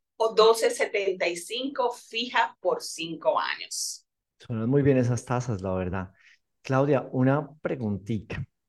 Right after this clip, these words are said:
Speaker 2: En ocasiones pasadas de, de la Autoferia Popular, hemos visto cómo el banco, en su compromiso por tener un país más sostenible,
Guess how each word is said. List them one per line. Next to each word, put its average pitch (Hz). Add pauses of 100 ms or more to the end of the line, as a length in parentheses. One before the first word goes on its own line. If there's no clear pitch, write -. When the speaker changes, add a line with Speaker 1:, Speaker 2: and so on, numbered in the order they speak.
(340)
Speaker 2:
En 131
ocasiones 135
pasadas 110 (240)
de, -
de 95
la 92
Autoferia 92
Popular, 95 (520)
hemos 143
visto 147
cómo 147
el 147
banco, 127
en 117
su 110
compromiso 110
por 101 (360)
tener 107 (460)
un 139
país 131
más 127
sostenible, 98